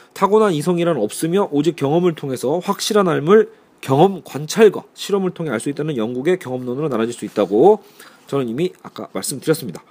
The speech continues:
자, 인식 주체의 경험이 지식의 여론이자 진리의 근거다라고 하는 게 이제 영국의 경험론이에요. 자, 경험론을 한마디로 정리하면, 일단 제가 아까 말씀드렸던 얘기가 여기서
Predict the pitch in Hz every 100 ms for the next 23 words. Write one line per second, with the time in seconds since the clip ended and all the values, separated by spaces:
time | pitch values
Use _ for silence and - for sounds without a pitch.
0 | _ - - - - _ - 113 139 190
1 | 226 220 196 202 185 131 147 180 180 151
2 | - 165 131 147 180 180 160 180 185 160
3 | 156 170 175 147 131 139 127 147 127 123
4 | 190 220 - - 107 113 160 180 165 143
5 | 185 143 98 87 110 220 247 _ _ -
6 | - _ _ - - - 147 202 220 220
7 | 233 262 247 202 156 156 131 139 170 160
8 | 101 82 - _ - _ _ - - _
9 | _ _ _ _ _ _ _ _ _ _
10 | _ _ _ _ _ _ _ _ _ 170
11 | 185 208 190 175 160 165 127 175 180 156
12 | 143 139 135 156